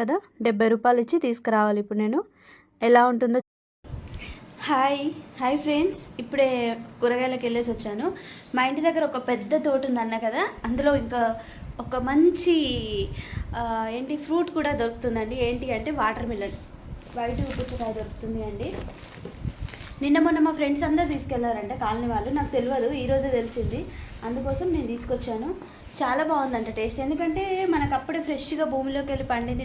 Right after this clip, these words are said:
తెంపి ఇస్తారు కాబట్టి చాలా బాగుంది. త్రీ పాయింట్ ఫైవ్ కేజీస్ ఉంది అండి. నేను ట్వంటీ రూపీస్ కేజీ అన్నట్టు, సెవెంటీ రూపీస్ దీనికి. ఇంకా కూరగాయలు కూడా తీసుకొచ్చానండి.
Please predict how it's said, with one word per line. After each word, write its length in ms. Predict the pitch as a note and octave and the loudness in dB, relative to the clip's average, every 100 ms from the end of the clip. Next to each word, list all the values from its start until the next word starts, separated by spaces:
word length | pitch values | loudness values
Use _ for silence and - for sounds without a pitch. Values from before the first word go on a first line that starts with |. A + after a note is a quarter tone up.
| B3 | -2
తెంపి 220 | A#3+ C4 B3 | -2 -2 -4
ఇస్తారు 220 | B3+ A#3+ | -4 -2
కాబట్టి 300 | A#3 A3+ - E4 | -2 -2 -4 -2
చాలా 180 | C4+ B3+ B3 | 0 0 0
బాగుంది. 240 | A#3 A#3+ D4+ - | -2 -2 -4 -4
త్రీ 100 | C4+ C#4 | -4 -4
పాయింట్ 220 | C4+ - | -4 -2
ఫైవ్ 160 | A#3+ A#3 | -2 -2
కేజీస్ 260 | A3+ C4+ C4+ | -4 -4 -6
ఉంది 160 | A3+ A3+ G#3+ | -4 -2 -4
అండి. 180 | F#3+ E4+ - - - - - | -4 -6 -8 -12 -14 -12 -8
నేను 180 | A#3 A3+ A3 A3 A3 | -4 -2 0 0 0
ట్వంటీ 220 | C4+ C4+ C#4+ | 0 0 -2
రూపీస్ 240 | D4+ D4 C4 | -2 -4 0
కేజీ 240 | A#3 A#3 G#3+ | 0 0 -2
అన్నట్టు, 240 | G#3 G#3 D#4 | -4 -6 -4
సెవెంటీ 280 | A#3+ A#3+ A#3 A3 | -4 -2 -2 -2
రూపీస్ 260 | A3 A#3+ A3+ | -2 -4 -4
దీనికి. 300 | G#3+ A#3+ F#4+ - - - - - - - - - | -4 -4 -8 -8 -12 -12 -12 -12 -14 -16 -16 -12
ఇంకా 200 | C#4 D#4 D#4 C4 C4 | -8 -4 -2 -2 -2
కూరగాయలు 340 | D4+ D4+ D4 | 0 0 0
కూడా 120 | C4+ A#3+ | 0 0
తీసుకొచ్చానండి. 680 | A#3 A#3 - A3 G#3 G#3+ | -2 -4 -2 -2 -2 -4